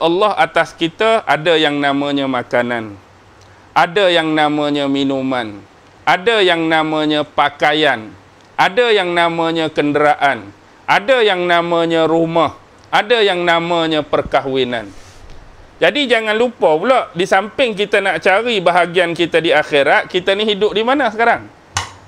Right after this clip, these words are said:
Kita ni hidup atas dunia. Jadi gunakanlah juga untuk keduniaan kita, nikmat dan anugerah tersebut. Kita nak makan, makanlah apa saja, janji makanan yang kita makan tu ha-, halal.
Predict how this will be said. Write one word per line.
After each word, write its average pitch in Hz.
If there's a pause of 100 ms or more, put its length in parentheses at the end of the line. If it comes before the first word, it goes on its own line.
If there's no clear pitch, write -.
Kita 190
ni 233
hidup 202
atas 160
dunia. 143
Jadi 185
gunakanlah 196
juga 156
untuk 202
keduniaan 196
kita, 147
nikmat 185
dan 165
anugerah 156
tersebut. 131 (400)
Kita 220
nak 226
makan, 214
makanlah 165
apa 151
saja, 165
janji 180
makanan 175
yang 156
kita 151
makan 147
tu 220
ha-, 180 (480)
halal. 131